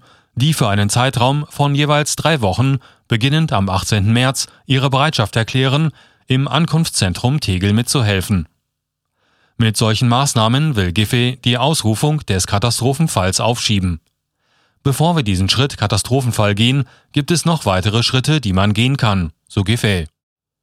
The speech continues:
So könne sie zum Beispiel leerstehende Immobilien von Privatpersonen beschlagnahmen,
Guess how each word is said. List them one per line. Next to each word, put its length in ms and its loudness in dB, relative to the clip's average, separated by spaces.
So 140 0
könne 260 0
sie 160 -2
zum 180 0
Beispiel 460 0
leerstehende 640 0
Immobilien 720 2
von 220 -2
Privatpersonen 880 0
beschlagnahmen, 760 0